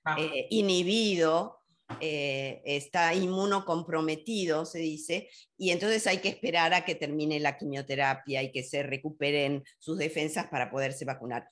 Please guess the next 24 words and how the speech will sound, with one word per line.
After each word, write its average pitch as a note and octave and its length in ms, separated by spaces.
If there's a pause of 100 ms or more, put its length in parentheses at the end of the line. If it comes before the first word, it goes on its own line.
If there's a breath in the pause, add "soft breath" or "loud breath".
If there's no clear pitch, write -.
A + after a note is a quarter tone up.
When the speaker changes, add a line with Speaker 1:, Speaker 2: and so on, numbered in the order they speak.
Speaker 2:
Una G3 220
persona G#3 460
que - 60
está F#3 260
con E3 180
un E3 140
cuadro F3+ 340
febril E3+ 440
alto E3 500
también, C#3+ 640 (320 loud breath)
eh, E3+ 160
su F#3+ 240
sistema G3+ 380
inmunológico F#3+ 720
está F3+ 540 (120)
ocupado, F#3 720
digamos, E3 680
en E3 140
otra D#3+ 300
cosa F3 360
y D#3 80
hay D#3 120
que D#3 80
esperar. B2+ 580